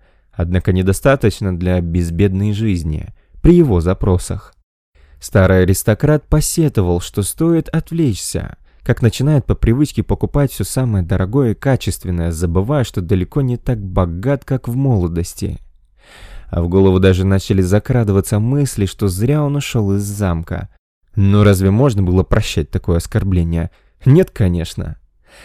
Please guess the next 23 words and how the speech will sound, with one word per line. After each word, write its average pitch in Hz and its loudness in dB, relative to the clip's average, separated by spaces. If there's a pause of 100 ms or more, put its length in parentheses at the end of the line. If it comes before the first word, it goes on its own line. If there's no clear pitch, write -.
(180)
В 87 0
этот 90 2
момент 113 0
он 95 2
обратил 101 0
внимание 113 -2
на 95 0
двух 117 -2
низко 131 -4
поклонившихся 117 -4
ему 123 -2
мальчишек. 123 -6 (1000)
Присмотрелся 113 0
и 151 0
узнал 113 0
своих 117 -2
обидчиков. - -4 (640)
Лицо 95 2
старика 135 4
тут 143 -2
же 127 0
приняло 123 4
суровое, 95 2